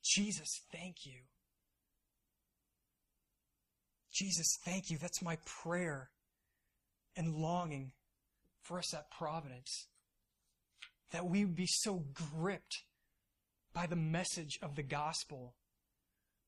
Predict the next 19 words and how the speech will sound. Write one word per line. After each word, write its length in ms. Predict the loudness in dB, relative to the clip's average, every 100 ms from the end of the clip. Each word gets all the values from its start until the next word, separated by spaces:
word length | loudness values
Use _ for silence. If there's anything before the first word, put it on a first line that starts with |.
| _ _ _ _ _ _
that 160 | 2 6
we 100 | 6
so 360 | 8 8 8 6
understand 720 | 6 6 6 6 4 2 2
the 100 | 0 -4
power 480 | 2 6 6 6
of 220 | 2 -2 0
God 280 | 4 4 4 0
for 120 | 2
salvation, 720 | 2 4 2 0 0 2 2 2
that 140 | 2
we 120 | 4
be 160 | 4 4
continually 680 | 2 0 4 4 4 4 4
reminded 720 | 4 6 6 4 0 -2 -6 -14 0
of 140 | 2
what 500 | 2 4 6 6 4
we 280 | 2 4 4
were, 680 | 4 0 2 4 4 0